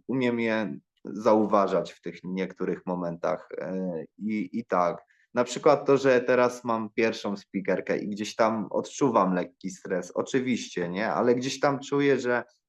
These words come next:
że to wszystko jest po coś i, e, nie robię już tak tego typowo dla siebie, nie? Gdzieś tam ten stres to jest normalne, ja jestem człowiekiem i, i, i właśnie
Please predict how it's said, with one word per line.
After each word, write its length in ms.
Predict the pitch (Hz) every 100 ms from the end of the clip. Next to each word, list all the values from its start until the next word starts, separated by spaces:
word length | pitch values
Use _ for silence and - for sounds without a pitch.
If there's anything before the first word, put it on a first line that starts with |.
| _
że 200 | 101 113 120 101 -
to 80 |
wszystko 340 | 110 131 127 123
jest 220 | 104 -
po 120 | 107
coś 420 | 95 113 156 - _ _
i, 520 | - 110 113 110 110 104 _ _ _ -
e, 360 | 104 107 107
nie 160 | 107 120
robię 260 | 135 135 131
już 220 | 120 -
tak 220 | 123 -
tego 280 | 123 120 117
typowo 440 | 117 107 120 117
dla 200 | 113 110
siebie, 440 | - 107 85 82 82
nie? 160 | 107
Gdzieś 200 | 123 110
tam 180 | 120 120
ten 180 | 139 135
stres 440 | - 139 143 143
to 100 | -
jest 160 | 139 135
normalne, 500 | 135 135 131 101 95
ja 60 |
jestem 300 | 92 - 104
człowiekiem 680 | 101 101 92 107 - 120 113
i, 440 | - 104 104 104 - - - _ -
i, 280 | 104 101
i 80 | 110
właśnie 720 | 110 113 - 117 110 107 107